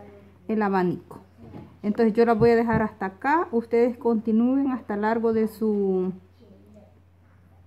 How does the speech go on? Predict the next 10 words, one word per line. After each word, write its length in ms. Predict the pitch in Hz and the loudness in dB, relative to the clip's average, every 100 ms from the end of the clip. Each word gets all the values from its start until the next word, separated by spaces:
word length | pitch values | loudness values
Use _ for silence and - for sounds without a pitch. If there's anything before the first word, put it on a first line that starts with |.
| _ _ _ - - _ - - | _ _ _ -20 -20 _ -18 -2
de 180 | 214 220 | 0 2
su 140 | 240 | 0
licuadora 720 | 220 214 208 208 254 311 440 - - - | -2 2 2 4 6 6 4 -2 -18 -6
y 200 | 247 247 | 0 2
regreso 560 | 233 214 226 269 294 277 | 4 4 4 2 -2 0
para 240 | 233 233 | 0 0
que 80 | 220 | -2
veamos 360 | 208 214 226 | 0 2 2
el 120 | 220 208 | 0 -2
final. 380 | 190 175 156 | -2 -2 -4